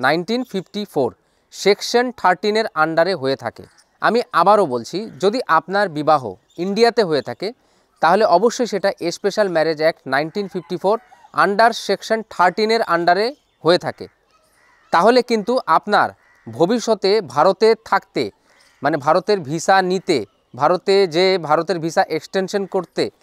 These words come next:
ভারতে রেজিস্ট্রেশন করতে কোনো ধরনের সমস্যা হবে না, ভারতের রেসিডেন্সিয়াল পারমিট পেতে কোনো ধরনের সমস্যা হবে না। আর যদি আপনাদের বিবাহ বাংলাদেশে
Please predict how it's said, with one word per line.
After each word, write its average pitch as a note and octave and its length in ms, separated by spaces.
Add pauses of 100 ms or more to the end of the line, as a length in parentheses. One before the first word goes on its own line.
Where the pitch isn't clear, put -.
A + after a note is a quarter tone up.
(260)
ভারতে E3+ 360 (160)
রেজিস্ট্রেশন F#3+ 560
করতে E3 220 (200)
কোনো G3+ 180 (120)
ধরনের G3 380
সমস্যা E3+ 380 (120)
হবে C#3 200 (120)
না, A#2+ 60 (380)
ভারতের F#3 480 (100)
রেসিডেন্সিয়াল G3+ 600 (100)
পারমিট F#3 360
পেতে F#3+ 200 (200)
কোনো G3+ 240
ধরনের G3 340
সমস্যা F3+ 360
হবে C3+ 200
না। E2+ 60 (480)
আর D#3 220
যদি F#3 140 (100)
আপনাদের F#3+ 320 (100)
বিবাহ F#3 240 (260)
বাংলাদেশে G#3+ 460